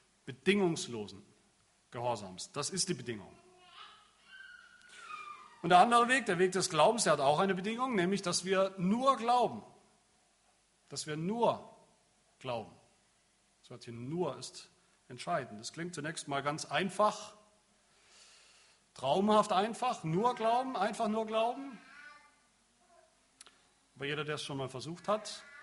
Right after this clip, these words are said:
jeder Christ, der das versucht, weiß, dass es gar nicht so einfach ist, immer nur aus Glauben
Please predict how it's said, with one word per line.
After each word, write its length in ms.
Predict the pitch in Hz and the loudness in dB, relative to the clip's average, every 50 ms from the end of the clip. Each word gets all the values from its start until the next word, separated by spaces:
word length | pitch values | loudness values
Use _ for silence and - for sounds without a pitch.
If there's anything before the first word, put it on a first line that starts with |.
| - - - - - - - - - - - - - - - | -20 -20 -20 -20 -20 -20 -20 -20 -20 -20 -18 -18 -16 -12 -10
jeder 160 | 123 120 127 | -10 -10 -8
Christ, 580 | - - 180 214 220 - - - - - - - | -8 -4 -2 -2 -2 -2 -4 -6 -8 -12 -10 -12
der 80 | 131 | -12
das 180 | 123 127 123 - | -10 -8 -8 -10
versucht, 800 | - - 131 120 151 208 233 - - - - - - - - - | -10 -10 -8 -6 -6 -6 -6 -8 -16 -14 -14 -14 -14 -14 -14 -10
weiß, 560 | 120 117 123 156 208 202 - - - - - - | -4 -2 -2 -2 -2 -2 -4 -6 -6 -8 -12 -14
dass 140 | 139 120 | -16 -14
es 140 | 139 143 - | -12 -12 -10
gar 160 | - 127 123 | -8 -6 -6
nicht 120 | 117 120 - | -6 -6 -6
so 100 | - 151 | -6 -6
einfach 360 | 147 196 233 202 - 180 139 | -4 -4 -6 -2 -2 -2 -2
ist, 320 | 120 110 - - - - - - - _ _ - | -2 -6 -6 -8 -8 -12 -20 -20 -20 _ _ -6
immer 360 | - 170 190 190 196 202 202 - - - - - - _ _ - - | -4 -4 -2 0 -2 -2 -4 -6 -12 -20 -20 -20 -20 _ _ -18 -10
nur 460 | - 214 247 262 240 170 120 - - - - - - _ _ _ _ _ _ - | -8 -6 -2 2 4 4 2 2 -2 -14 -20 -20 -20 _ _ _ _ _ _ -16
aus 180 | 143 143 - | -12 -12 -10
Glauben 400 | - 135 127 120 110 98 92 87 | -8 -6 -6 -6 -6 -8 -12 -16